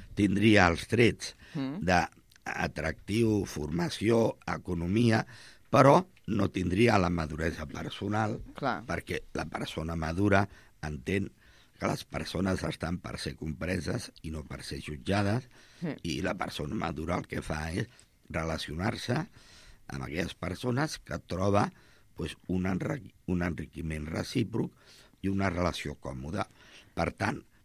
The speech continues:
Speaker 1: seria, per això t'he dit que en
Speaker 2: Sí.
Speaker 1: aquest cas la superdona castradora la posaria entre cometes,
Speaker 2: Clar.
Speaker 1: perquè tindria tots els trets menys la maduresa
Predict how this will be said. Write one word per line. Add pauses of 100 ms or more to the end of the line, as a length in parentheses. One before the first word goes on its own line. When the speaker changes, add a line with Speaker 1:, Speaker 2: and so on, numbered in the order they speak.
(200)
Speaker 1:
seria, (320)
per
això
t'he
dit (200)
que
en
Speaker 2:
Sí.
Speaker 1:
aquest
cas
la
superdona (100)
castradora (720)
la
posaria
entre
cometes, (180)
Speaker 2:
Clar. (120)
Speaker 1:
perquè
tindria
tots
els
trets
menys (120)
la
maduresa